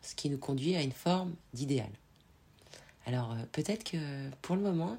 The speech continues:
tu ne vois pas le rapport entre les deux, mais tu vas comprendre mon cheminement à la fin de l'épisode.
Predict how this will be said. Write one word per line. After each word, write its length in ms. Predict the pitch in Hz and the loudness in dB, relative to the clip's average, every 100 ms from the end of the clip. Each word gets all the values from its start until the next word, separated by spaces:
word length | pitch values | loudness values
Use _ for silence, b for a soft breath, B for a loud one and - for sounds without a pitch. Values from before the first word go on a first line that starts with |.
| - | -4
tu 120 | - | 0
ne 80 | 156 | 0
vois 140 | 139 | 0
pas 160 | 135 202 | 0 2
le 80 | 196 | 2
rapport 380 | 185 - 180 | 0 0 0
entre 240 | 160 139 - | 0 -4 0
les 100 | 131 | 0
deux, 160 | 147 - - B B B B B B | 0 -6 -20 B B B B B B
mais 80 | 165 | 0
tu 120 | - | 4
vas 100 | 170 | 2
comprendre 400 | 165 165 - 180 | 2 -4 0 2
mon 120 | 165 | 2
cheminement 580 | 156 160 156 151 165 156 | 2 2 2 2 0 -2
à 200 | 143 139 | -4 -4
la 100 | 135 | -4
fin 160 | 135 151 | -4 -4
de 60 | |
l'épisode. 340 | 143 131 120 | -4 -4 -6